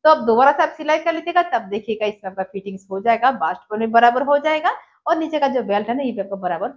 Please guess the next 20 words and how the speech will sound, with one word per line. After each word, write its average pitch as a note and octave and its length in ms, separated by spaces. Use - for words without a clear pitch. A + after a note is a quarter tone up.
हो F3+ 120
जाएगा। F3+ 300
सिलाई E4 600
करते B3+ 260
टाइम C4 200
मैं G#3 80
आपको G#3+ 220
समझा G3+ 300
दूंगी A#3+ 280
यहाँ G#3+ 220
पे G#3+ 60
जो G3+ 120
दिक्कत F#3+ 380
हुआ A3 100
है G#3 80
ना, C#4 100
कैसे F3 340
इसको D4+ 300
सुधारना F#3 400
है। E3 140